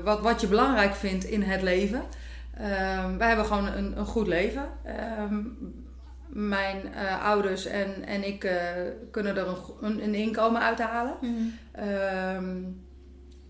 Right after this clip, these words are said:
Speaker 1: Gerben heeft natuurlijk gewoon zijn eigen inkomen, dus dat is wel prettig. Op basis daarvan, eh, kunnen we nog eens wat, eh, ja, andere dingen doen als behalve alleen maar, eh, ja, werken en
Speaker 2: Ja.
Speaker 1: bezig zijn met dit.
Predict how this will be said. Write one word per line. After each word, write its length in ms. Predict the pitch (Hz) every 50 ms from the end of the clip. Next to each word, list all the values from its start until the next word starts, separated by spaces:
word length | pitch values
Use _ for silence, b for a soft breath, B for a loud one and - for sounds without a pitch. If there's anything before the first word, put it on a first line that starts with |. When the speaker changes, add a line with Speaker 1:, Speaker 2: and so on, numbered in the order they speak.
| - - - - - - -
Speaker 1:
Gerben 340 | - - 220 214 214 208 233
heeft 120 | 233 233
natuurlijk 300 | 226 240 - 233 214 214
gewoon 140 | - 226 220
zijn 120 | 220 208 196
eigen 240 | 214 226 220 226
inkomen, 480 | 214 208 202 214 202 202 208 226 240 233
dus 140 | 202 202 -
dat 140 | 214 196 -
is 80 | -
wel 140 | - 202 196
prettig. 360 | - 196 202 208 214 240 -
Op 120 | 226 208 -
basis 380 | 196 185 190 196 196 196 180
daarvan, 680 | - 202 190 196 196 196 202 190 185 180 180 180 180 B B B B B B B B
eh, 180 | - - 180 180 180 175 175 180 175
kunnen 260 | - 208 190 185 185
we 220 | 180 180 170 170 175 180
nog 140 | 190 185
eens 120 | 185 185 -
wat, 280 | - 170 170 - - - 165
eh, 140 | 165 160 160 - - - - - 214 196
ja, 180 | 180 156 - - -
andere 340 | 185 185 185 185 180 185 175
dingen 300 | 180 180 180 175 170 160
doen 220 | 175 170 165 160 -
als 160 | - 175 175
behalve 380 | - 170 175 175 160 165 - -
alleen 280 | - 180 175 170 165
maar, 340 | 170 170 165 160 156 156 160 -
eh, 80 | - 175 165 160 156 160 156 160 - -
ja, 220 | - 175 147 - -
werken 460 | 165 175 180 175 175 175 - 156 -
en 100 | - - 175
Speaker 2:
Ja. 40 | 165
Speaker 1:
bezig 280 | 180 190 185 185 190
zijn 280 | 185 - 180 170 170 170
met 120 | 165 165
dit. 220 | - 208 240 -